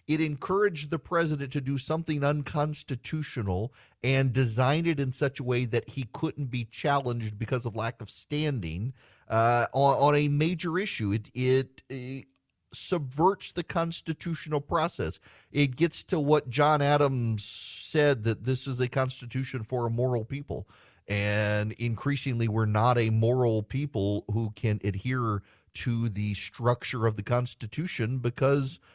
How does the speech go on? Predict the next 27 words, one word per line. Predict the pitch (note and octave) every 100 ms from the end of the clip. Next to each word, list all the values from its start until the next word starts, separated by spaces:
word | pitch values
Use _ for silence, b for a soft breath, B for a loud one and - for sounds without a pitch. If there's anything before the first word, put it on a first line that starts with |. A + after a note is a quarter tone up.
| b -
when | A#2+
the | A#2+
politics | D3+ C#3+ D3+ - D#3 - C#3
is | C3
smart | - D3+ D#3
to | -
do | A#2 C#3+
something | D3+ C#3+ C#3+
unconstitutional, | C#3+ D3 D3 D3+ D3+ C#3 G#3+ G3+ B2+ B2+ b b
you | - A2+ D3+
do | B2 F#3
it | F3+ -
and | B2 C3+
damn | C3+ D#3+
the | D3+
consequences, | E3 G#3 G#3+ C3+ A#2 A#2+ D3+ C#3
and | C#3+
then | D3+
you | D3
blame | D3 D3 D3
other | C#3+
people | C3+ F#3 - A#2+
when | C3 A#2
it | B2 G#2
fails. | D#3 D3+ D#2+ - -
But, | A2+ A2+ _ _ -
yeah, | -